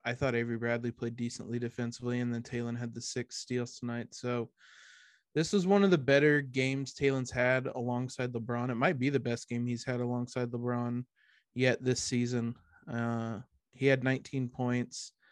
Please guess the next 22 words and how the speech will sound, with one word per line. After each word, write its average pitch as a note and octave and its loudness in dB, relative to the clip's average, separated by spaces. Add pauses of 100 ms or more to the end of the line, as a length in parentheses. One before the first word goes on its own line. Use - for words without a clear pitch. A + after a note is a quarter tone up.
(440)
I B2+ -2
think F3 2
it F3 8
really D3+ 10
helps D3 2
him. D3 -2
It C3 -2
really F#3 8
helps C#3+ 4
a C3 0
lot A#2 4
of C3+ 2
the B2 0
guys B2 -2
when B2 -2
they C3 2
do C3 2
the D#3 2
LeBron F3 4
at - -4
center F3 0
lineups. E3+ -2